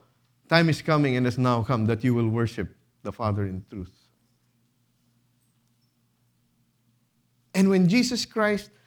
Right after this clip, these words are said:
exposes her inner need for salvation, she begins to open up her mind and say, "Are you the Messiah?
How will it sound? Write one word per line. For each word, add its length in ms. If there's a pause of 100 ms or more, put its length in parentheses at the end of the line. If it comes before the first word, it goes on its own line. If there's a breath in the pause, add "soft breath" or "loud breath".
(180)
exposes 800
her 140
inner 320
need 540
for 140
salvation, 800 (2500)
she 180
begins 380
to 80
open 320
up 160
her 100
mind 320
and 80
say, 100 (1200)
"Are 100
you 280
the 100
Messiah? 640